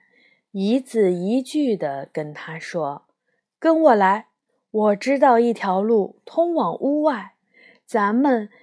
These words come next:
得先爬进炉子，钻出通风管，再从烟囱逃出去。这条路我很熟，我们一直往上爬，他们就没办法追上来了。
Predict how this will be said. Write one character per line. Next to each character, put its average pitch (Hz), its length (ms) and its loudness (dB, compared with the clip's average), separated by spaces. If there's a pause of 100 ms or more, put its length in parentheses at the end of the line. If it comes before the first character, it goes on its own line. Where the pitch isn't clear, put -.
(140)
得 220 180 6
先 330 260 0
爬 247 300 -8
进 330 200 -2
炉 214 460 2
子， - 320 -10 (380)
钻 262 340 2
出 254 240 -4
通 285 260 -6
风 269 220 -4
管， 220 360 -4 (420)
再 349 180 0
从 285 280 0
烟 415 220 4
囱 262 320 -2
逃 208 420 -2
出 226 200 -4
去。 190 320 -10 (520)
这 208 200 2
条 180 300 -8
路 196 340 -8
我 214 180 -2
很 185 300 -8
熟， 175 400 -8 (460)
我 214 120 6
们 240 220 4
一 269 120 2
直 233 180 4
往 202 320 4
上 330 360 0
爬， 175 380 -10 (460)
他 262 200 -4
们 247 160 2
就 233 160 2
没 208 300 0
办 294 260 -4
法 196 140 -8
追 294 340 -4
上 269 220 -6
来 160 260 -10
了。 175 180 -14